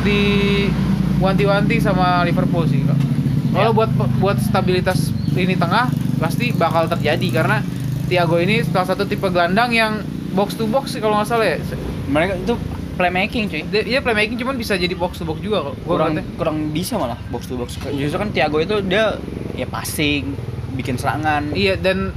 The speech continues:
Speaker 2: Bukan
Speaker 1: dia
Speaker 2: tipe-tipe yang dribble-dribble gitu.
Speaker 1: Kalau, iya makanya kan gue bilang kalau tipe-tipe yang dribble-dribble gitu kan sebenarnya malah memperlambat tempo permainan dan masing-masing itu kan malah lebih, lebih ofensif permainan mereka jadinya. Kalau gue sih ngeliatnya lebih ba-, lebih bagus sih.
Speaker 2: Iya.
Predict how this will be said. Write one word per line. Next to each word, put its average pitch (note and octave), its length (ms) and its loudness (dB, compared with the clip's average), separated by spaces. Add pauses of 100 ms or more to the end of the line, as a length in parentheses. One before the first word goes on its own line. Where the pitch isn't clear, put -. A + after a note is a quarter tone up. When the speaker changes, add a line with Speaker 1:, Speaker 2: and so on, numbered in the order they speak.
(120)
Speaker 2:
Bukan F3 80 0
Speaker 1:
dia C#4+ 160 6
Speaker 2:
tipe-tipe D#3 400 -2
yang D3+ 160 0
dribble-dribble D3 800 -2
gitu. E3+ 180 -6 (220)
Speaker 1:
Kalau, G#3 320 2 (260)
iya B3+ 220 0
makanya C4 320 0
kan A3 160 -6
gue C4 80 -2
bilang A3+ 180 2
kalau F#3 220 2
tipe-tipe F#3+ 320 0
yang G#3+ 160 2
dribble-dribble G#3+ 560 2
gitu A#3 160 0
kan D#4+ 160 2
sebenarnya C#4 480 0
malah G#3+ 240 2
memperlambat G#3+ 800 2
tempo G#3+ 240 2
permainan G#3 480 2
dan G3 160 0 (160)
masing-masing G#3 480 2
itu A3 100 0
kan E4 140 0
malah B3+ 240 2
lebih, G3+ 240 0
lebih G3+ 240 0
ofensif G#3+ 480 -2
permainan D#3 260 -2
mereka E3 300 0
jadinya. - 320 -2 (320)
Kalau F3 160 2
gue A3 160 4
sih C4+ 80 2
ngeliatnya B3 400 2 (480)
lebih F#3 160 2
ba-, F3 160 2
lebih F3+ 160 0
bagus F3+ 320 2
sih. - 80 -4 (400)
Speaker 2:
Iya. B2+ 160 -2